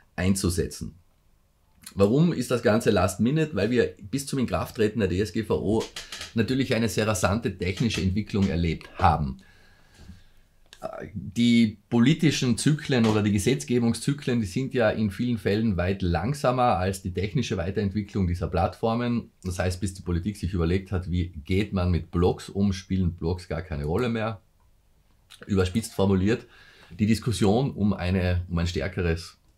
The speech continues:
Datenschutzframework innerhalb Europas hat bereits zweitausendzwölf begonnen und eben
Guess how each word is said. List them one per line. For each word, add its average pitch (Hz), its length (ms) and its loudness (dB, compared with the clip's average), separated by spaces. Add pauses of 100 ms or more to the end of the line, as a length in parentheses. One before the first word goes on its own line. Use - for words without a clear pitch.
(800)
Datenschutzframework 98 1040 0
innerhalb 90 520 0
Europas 92 480 0
hat 87 140 -2
bereits 85 300 -4
zweitausendzwölf 85 840 -2
begonnen 120 520 -2 (420)
und 95 320 0
eben 87 320 0